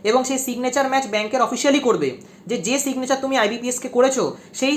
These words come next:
same to same signature তুমি ওখানে করতে পারছো কি পারছো না। এবং যদি তোমার সিগনেচার না ম্যাচ করে, কারণ অনেক স্টুডেন্টসরা এটাকে ইয়ার্কির ফরম্যাটে নেয়,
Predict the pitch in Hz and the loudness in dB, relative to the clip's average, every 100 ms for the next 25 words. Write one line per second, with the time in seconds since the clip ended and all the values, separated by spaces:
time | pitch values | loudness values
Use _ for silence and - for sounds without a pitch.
0 | - 240 247 269 285 269 262 247 254 262 | 0 -4 -4 -4 -4 -4 -4 -2 -4 -2
1 | 247 247 254 254 226 240 233 226 262 233 | -2 -2 -2 -2 -4 0 2 2 0 0
2 | 214 202 175 135 120 - - - 233 269 | 0 0 -4 -8 -12 -18 -14 0 4 4
3 | 247 262 302 302 302 277 269 269 294 254 | 4 0 2 2 2 0 -2 0 0 4
4 | 240 285 285 - 240 170 - - - - | 4 6 2 0 0 0 -2 -12 -4 2
5 | 277 262 302 302 294 294 285 294 285 302 | 4 6 4 0 -2 -2 2 2 2 2
6 | 254 254 277 277 269 240 214 160 117 | 4 4 0 0 2 2 0 -2 -6